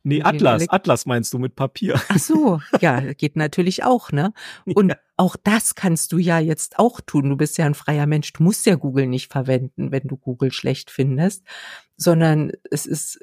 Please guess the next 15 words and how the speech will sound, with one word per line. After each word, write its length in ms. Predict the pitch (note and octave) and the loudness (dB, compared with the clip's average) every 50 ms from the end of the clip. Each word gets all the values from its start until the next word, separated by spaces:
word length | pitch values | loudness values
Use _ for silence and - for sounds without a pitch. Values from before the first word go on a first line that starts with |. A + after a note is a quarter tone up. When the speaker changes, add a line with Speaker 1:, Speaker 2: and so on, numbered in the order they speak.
| - - | -6 -6
Speaker 2:
es 160 | D#3+ - - | -6 -6 -6
ist 260 | - E3 - - - | -6 -8 -8 -6 -4
ein 140 | F3 D#3+ - | -4 -2 0
Anbieter 720 | - D3+ D#3+ F#3+ F#3+ F#3+ G#3 G#3+ - - C4 C4+ C#4+ C#4+ - | 2 4 4 4 4 2 0 0 2 2 4 4 4 2 2
und 200 | - G#3+ F#3+ F#3 - | 2 2 0 2 0
du 280 | D#3+ D3+ C#3+ C3 G2+ - | -2 -2 -2 -2 -2 -2
darfst 320 | - E3 E3 - - - | -2 -2 -2 -2 -4 -6
es 180 | G3+ - - - | -6 -4 0 0
nutzen. 360 | C4 B3+ - - - - - | 0 0 0 -4 -4 -2 -2
Es 140 | - - - | -4 -2 -2
gehören 220 | D#3+ D3 D3 D3 | 0 0 0 0
immer 220 | D3 D#3 D#3 D#3 | 0 0 0 -2
zwei 240 | - - - G3+ F3+ | -2 0 2 2 2
Seiten 340 | C3+ B2+ A#2+ - - A#2 A2 | 2 2 0 -2 -2 -4 -4
dazu. 480 | - A#2+ - - - - - - C3 | -4 -4 -6 -6 -8 -6 -6 -6 -6